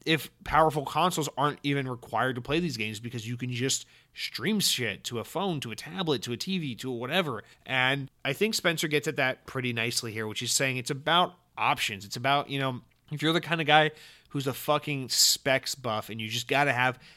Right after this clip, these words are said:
the most low latency, high performance, fully spec'd out,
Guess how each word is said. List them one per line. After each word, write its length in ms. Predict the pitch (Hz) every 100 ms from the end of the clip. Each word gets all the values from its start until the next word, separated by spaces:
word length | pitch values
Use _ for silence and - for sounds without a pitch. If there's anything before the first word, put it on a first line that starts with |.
| _
the 100 | 131
most 540 | 127 85 127 135 131 110
low 240 | 123 143
latency, 640 | 135 135 123 127 - 123
high 200 | 120 123
performance, 720 | 123 135 - 127 123 120 113 -
fully 320 | - 127 131
spec'd 460 | - - 110 -
out, 260 | 120 117